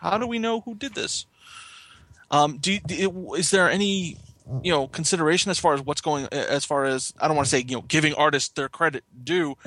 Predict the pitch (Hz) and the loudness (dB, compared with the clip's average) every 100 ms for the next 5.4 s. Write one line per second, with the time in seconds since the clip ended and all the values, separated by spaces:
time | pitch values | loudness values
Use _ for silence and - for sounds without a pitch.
0 | - - - - 135 131 131 - 165 202 | -18 -18 -18 -4 -2 -2 -4 -2 2 2
1 | 190 196 180 170 156 147 151 170 156 147 | 2 -2 -2 -2 -2 0 0 -2 -4 -2
2 | 151 180 208 147 139 - 147 123 131 135 | -2 -2 -2 2 2 0 -8 -10 -10 -10
3 | 123 139 139 135 _ - 127 131 127 123 | -8 -4 -4 -6 _ -10 -8 -8 -10 -10
4 | 131 123 135 - - 135 143 - 147 139 | -4 -4 -2 -4 -6 -8 -6 -4 -4 -6
5 | - 127 127 | -8 -6 -6